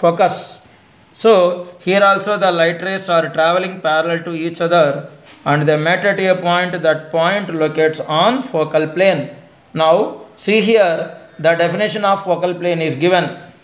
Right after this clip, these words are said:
The imaginary plane that drawn perpendicular to the principal axis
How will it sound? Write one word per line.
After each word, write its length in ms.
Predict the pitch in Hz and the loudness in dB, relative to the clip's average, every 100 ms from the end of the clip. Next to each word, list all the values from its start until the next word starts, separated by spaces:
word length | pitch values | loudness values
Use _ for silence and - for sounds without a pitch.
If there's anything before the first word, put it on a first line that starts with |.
| _ _ | _ _
The 100 | 170 | 0
imaginary 800 | 175 175 202 214 202 214 202 196 | 2 2 2 0 2 2 2 -2
plane 560 | 170 175 175 175 214 269 - - _ - | -4 -2 0 0 -2 -10 -20 -20 _ -4
that 360 | 151 160 160 | 2 2 0
drawn 840 | 147 160 160 165 165 165 135 135 - - - - - - | 0 2 2 2 0 -2 -6 -12 -18 -20 -20 -20 -18 -2
perpendicular 720 | 180 180 240 233 233 233 226 | 0 2 0 2 2 2 0
to 100 | 226 | 2
the 100 | 214 185 | 0 0
principal 480 | 185 185 180 180 | -2 -8 -8 -2
axis 520 | 180 170 170 175 170 | 2 2 0 -6 -8